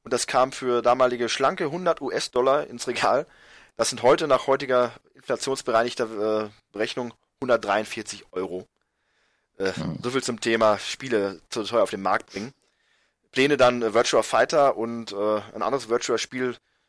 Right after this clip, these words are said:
Speaker 1: rauszubringen, wurden dann verworfen und ha-, dann später erst auf dem Sega Saturn rausgebracht. Aber das ist so ein bisschen dieses, dieses kurz gedacht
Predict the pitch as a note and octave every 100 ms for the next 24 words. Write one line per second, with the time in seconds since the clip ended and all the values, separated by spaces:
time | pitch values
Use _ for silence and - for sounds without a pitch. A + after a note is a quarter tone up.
0 | _ _ - G#2 B2 - A#2+ A2+ A2+ A2+
1 | G#2+ G2+ - G2+ A2 A#2+ A#2+ G#2 - G#2
2 | - G2+ G2 - G2+ G2+ E2 F2+ - F2+
3 | - F2+ F#2+ G2+ G2 G#2 E2+ E2 G2 -
4 | F2+ - F2 F2 - _ _ _ _ _
5 | A2+ - D#3+ D#3 - D3 C#3 - - -
6 | - B2 B2 - _ _ _ _ _ -
7 | F#3 - - - _ _ _ _ _ _
8 | _ - C3+ D#3+ -